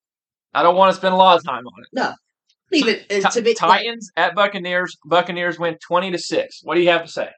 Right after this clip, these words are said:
Speaker 2: I don't have much to say, but, like, obviously our offensive line is
Speaker 1: It, it's that,
Speaker 2: one of
Speaker 1: it's
Speaker 2: the
Speaker 1: that
Speaker 2: worst in the league.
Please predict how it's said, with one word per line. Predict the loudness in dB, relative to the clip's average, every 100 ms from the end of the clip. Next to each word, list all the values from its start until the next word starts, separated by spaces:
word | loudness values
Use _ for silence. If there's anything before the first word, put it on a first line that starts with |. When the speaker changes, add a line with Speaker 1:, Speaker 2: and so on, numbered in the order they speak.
| _ _ _ _
Speaker 2:
I | 0 0 -2
don't | -4 0
have | 0 0
much | -4 -4 -6
to | -10
say, | -8 -8 -6 -8 -12 _ _
but, | -2 0 2
like, | 2 2 0 -4 _ _ _ _ _ _ _ _ _ _ _ _ _ _ _ _ _ _ 2
obviously | 4 4 2 2 -2 0
our | -2 -2
offensive | -4 -4 -6 -6 -6
line | -6 -4 -8 -12 _ _
is | -4 -2 -2 -6 -6
Speaker 1:
It, | -6 -4
it's | -6 -6
that, | -4 -4 2
Speaker 2:
one | 4 4
of |
Speaker 1:
it's | 4
Speaker 2:
the | 2
Speaker 1:
that | 2
Speaker 2:
worst | 0 -2
in | -6
the | -8
league. | -10 -16